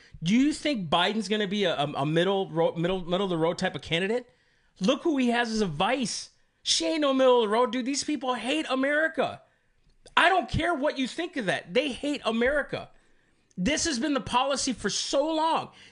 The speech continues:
that we're just neglecting little things. "Well, I know that's not constitutional, but it's President Trump." No, it's America, not President Trump. This is about America, our country, and our kids. This is about our businesses and our churches.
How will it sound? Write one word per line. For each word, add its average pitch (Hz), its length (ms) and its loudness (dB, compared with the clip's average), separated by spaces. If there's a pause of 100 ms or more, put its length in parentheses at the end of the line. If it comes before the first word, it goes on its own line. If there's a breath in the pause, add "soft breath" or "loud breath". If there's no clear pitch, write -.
that 220 180 2
we're 220 120 2
just 226 260 -2
neglecting 269 580 2
little 269 200 2
things. 214 260 -4
"Well, 247 140 2
I 262 160 0
know 311 180 -2
that's 277 160 -2
not 247 240 -2
constitutional, 220 640 -4
but 240 400 0 (240 loud breath)
it's 220 160 0
President 254 480 0
Trump." - 240 0
No, 302 440 4 (180 loud breath)
it's - 160 2
America, 240 800 4 (180)
not 311 260 0
President 330 460 2
Trump. 311 360 0 (220 soft breath)
This 294 200 0
is 330 100 0
about 330 240 6
America, 302 500 2
our 240 240 4
country, 311 380 -2
and 294 100 0
our 208 120 -2
kids. 294 480 -2 (240 loud breath)
This 254 160 2
is 330 100 -2
about 294 240 2
our 254 80 6
businesses 262 600 0
and 220 80 0
our 202 100 0
churches. 254 560 -2